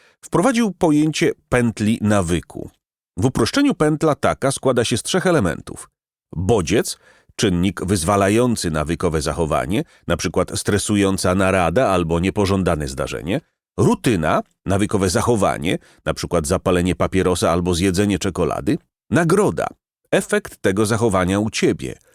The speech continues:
na przykład poczucie ulgi czy radości. Kiedy w wieku osiemnastu lat zrezygnowałem ze studiów, by założyć swój pierwszy startup informatyczny, przeczytałem książkę Skuszeni Nira Eyala.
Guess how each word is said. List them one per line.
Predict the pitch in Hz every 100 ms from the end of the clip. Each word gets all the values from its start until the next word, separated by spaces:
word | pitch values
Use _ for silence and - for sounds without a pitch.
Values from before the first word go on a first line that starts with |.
| _ _ _ -
na | 113
przykład | - 92 - -
poczucie | - 98 90 - -
ulgi | 139 104 90 -
czy | - 92 78
radości. | 80 76 120 - - - - - _ _ _ _ _ _ _ _ _ _ _
Kiedy | 143 127
w |
wieku | 143 285 262
osiemnastu | 175 143 175 -
lat | 170 156
zrezygnowałem | 131 123 127 113 113 107 175 170
ze | 117
studiów, | 120 - 101 82 131
by | 98
założyć | 90 92 92 87 92
swój | - 104
pierwszy | 92 135 147 - 135
startup | - 131 127 117 98
informatyczny, | 98 87 101 92 - - 196
przeczytałem | 156 139 113 196 226
książkę | 170 170 160 - 156 -
Skuszeni | - - 139 - 165 120 85 -
Nira | 104 120 117 110
Eyala. | 104 104 113 104 58